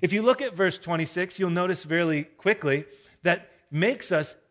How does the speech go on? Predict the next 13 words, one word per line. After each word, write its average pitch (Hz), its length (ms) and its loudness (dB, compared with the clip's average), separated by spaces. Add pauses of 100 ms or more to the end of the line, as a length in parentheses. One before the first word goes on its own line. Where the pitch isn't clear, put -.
(420)
is 151 160 -2
in 170 140 0
the, 147 200 0
uh, 127 380 0 (320)
you 143 120 -4
know, 165 120 -2
present 151 420 -4
tense. 240 480 -8 (180)
Makes 139 440 -4
us, 127 460 -12 (680)
right 151 280 2
now, 151 440 -2 (560)
you 202 540 -2